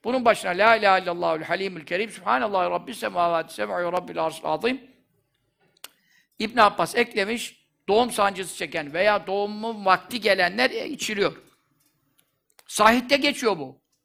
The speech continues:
Kaynakları var. E, İbn Abbas'ın yaptığı hüccet olmaz mı? "Sahabem yıldızlar gibidir. Hangisine uysanız hidayet bulursunuz." diyor.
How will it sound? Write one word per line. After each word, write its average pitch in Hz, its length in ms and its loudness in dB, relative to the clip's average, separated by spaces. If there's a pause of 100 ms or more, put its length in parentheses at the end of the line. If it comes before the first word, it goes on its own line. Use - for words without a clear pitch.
(240)
Kaynakları 196 540 4
var. 220 220 6 (680)
E, 160 120 0
İbn 170 160 0
Abbas'ın 180 360 4
yaptığı 175 380 0
hüccet 175 340 -6
olmaz 190 360 -2
mı? - 160 -12 (200)
"Sahabem 208 500 4
yıldızlar 214 440 0
gibidir. 240 280 -6
Hangisine 226 460 2
uysanız 208 400 -4
hidayet 294 360 2
bulursunuz." 269 480 -10
diyor. 82 160 -10